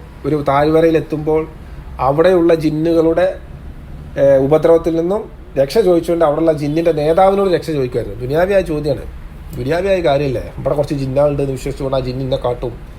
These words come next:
എന്നാൽ പിന്നെ ഇവിടെയുള്ള ജിന്നിൻ്റെ നേതാവിനോട് ചോദിച്ച് പോലെ ഷെറിൽ നിന്നും ഉപദ്രവത്തിൽ നിന്നും രക്ഷ ചോദിക്കുക എന്നുള്ളത് ദുനിയാവിയായ ചോദ്യമല്ലേ?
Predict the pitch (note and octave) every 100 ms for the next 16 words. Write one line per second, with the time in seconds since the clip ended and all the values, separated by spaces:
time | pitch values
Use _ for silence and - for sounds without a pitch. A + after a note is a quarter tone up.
0 | - - C3+ C#3 C3+ C#3 C#3 C3+ C3 C3
1 | C#3+ C3+ C3 D3 D3+ D#3 C#3 B2 C3+ C#3
2 | - - - C3 C#3 C#3 C#3 - C#3+ B2+
3 | C#3 D3 D3+ E3 - - - - B2+ C#3
4 | C#3+ C3 B2 D3 C#3+ - C3+ C3 C#3+ C#3+
5 | C#3 D3 D3 - D3 D#3 F3 F#3+ F#3 F#3+
6 | F#3+ D#3+